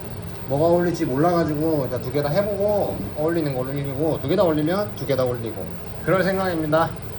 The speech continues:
일단 씻어야죠. 달래 안 데칠 겁니다. 두릅만 데칠 겁니다.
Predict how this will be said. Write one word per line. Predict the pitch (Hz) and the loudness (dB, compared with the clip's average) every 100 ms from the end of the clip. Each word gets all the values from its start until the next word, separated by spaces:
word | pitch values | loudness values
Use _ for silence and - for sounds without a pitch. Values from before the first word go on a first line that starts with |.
| - - | -10 -8
일단 | - - 151 | -8 -4 -4
씻어야죠. | 185 214 202 160 147 180 220 - - - - - - - - - - - - - - - - - - - - - - - - - - | -2 2 4 4 0 -2 -4 -8 -12 -12 -10 -10 -10 -10 -8 -6 -6 -8 -10 -12 -12 -12 -10 -10 -10 -10 -10 -12 -12 -12 -12 -12 -4
달래 | 131 165 | 0 2
안 | 180 120 | 2 0
데칠 | 139 185 | -2 -2
겁니다. | 175 135 117 113 147 - - - | -2 -2 -2 -4 -6 -6 -10 -2
두릅만 | 151 143 185 151 | 0 4 4 4
데칠 | 135 120 | 0 -4
겁니다. | 113 101 98 117 | -6 -6 -6 -6